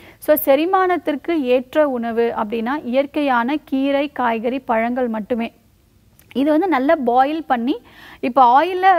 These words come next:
அஹ், வேக வச்சு, oil deep fry items அப்படிலாம் இல்லாம ஸ்ட்ரீம் boiled உணவுகள் வந்து நம்ம எடுத்துக்கலாம். அதே மாதிரி எல்லா வகையான உணவுகளும், அஹ், அஹ், இடைவிட்டு, இடைவிட்டு எடுத்துக்கணும்,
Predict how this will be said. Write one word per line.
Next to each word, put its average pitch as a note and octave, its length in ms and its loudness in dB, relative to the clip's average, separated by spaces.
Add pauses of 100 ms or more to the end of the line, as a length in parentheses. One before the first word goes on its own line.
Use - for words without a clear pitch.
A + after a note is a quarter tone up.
(200)
அஹ், B3 360 0
வேக C#4 320 2
வச்சு, B3+ 540 -2 (360)
oil C4+ 380 4
deep D#4 280 0
fry C#4 160 2 (160)
items A#3+ 320 -4
அப்படிலாம் C4+ 480 -2
இல்லாம A3+ 280 -2
ஸ்ட்ரீம் E4+ 420 -2
boiled B3+ 520 0
உணவுகள் B3 480 -2
வந்து A3+ 200 -4
நம்ம C4 180 -4
எடுத்துக்கலாம். G#3+ 440 -6 (320)
அதே C#4+ 280 0
மாதிரி D4 360 -2
எல்லா C4+ 440 2
வகையான C#4 640 0
உணவுகளும், A#3+ 680 -4 (480)
அஹ், A3 560 0
அஹ், G3+ 460 -4 (340)
இடைவிட்டு, F4 760 -2
இடைவிட்டு C#4 420 -4
எடுத்துக்கணும், A3+ 500 -2